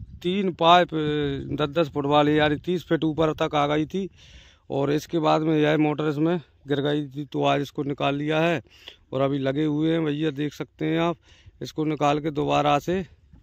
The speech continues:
इसमें डालने का प्रयास करेंगे, अभी कोशिश करेंगे, डालेंगे मतलब। और कल इन्होंने ये बोर कराया था तो वो वीडियो भी आपको दिखाऊंगा, वीडियो में बने रहें, छोड़कर ना जा-, जाएं।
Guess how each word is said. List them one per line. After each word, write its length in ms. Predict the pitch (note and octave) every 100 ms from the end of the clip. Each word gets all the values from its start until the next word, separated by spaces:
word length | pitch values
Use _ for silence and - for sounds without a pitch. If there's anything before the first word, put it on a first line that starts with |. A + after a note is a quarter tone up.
| - - - - -
इसमें 320 | C3+ D#3 D3
डालने 360 | C3 C#3+ D3
का 100 | D3 C#3+
प्रयास 380 | C#3+ C#3+ C#3+
करेंगे, 360 | - C#3 C#3+ D3+
अभी 160 | D3+ D3+
कोशिश 320 | C#3 C#3 C3+
करेंगे, 360 | - C3+ C#3+ D#3
डालेंगे 400 | C3+ C3 C#3 C#3+
मतलब। 380 | C#3 D3 F#3 - - - - - - - - _ _ _ _ -
और 340 | C3 B2+ B2 A#2+ - - - _ -
कल 260 | C#3 C#3 C#3
इन्होंने 440 | C#3 C#3 C#3+ D3 D3
ये 160 | C#3+ C3
बोर 200 | C3+ C3
कराया 320 | C#3 C3+ C#3
था 120 | D#3
तो 140 | C#3 C#3+
वो 200 | B2 C#3
वीडियो 360 | D3+ C#3 C#3+
भी 140 | C#3+ D3
आपको 300 | C#3+ C#3 D3
दिखाऊंगा, 480 | B2+ C3 C3 C3+ D3
वीडियो 400 | C3+ C3 C3 C#3
में 160 | C#3 C3
बने 200 | C3 C3+
रहें, 180 | C#3 D3+
छोड़कर 340 | B2+ B2+ B2
ना 140 | C3 C3+
जा-, 240 | C#3 D3 -
जाएं। 340 | B2+ C3 D3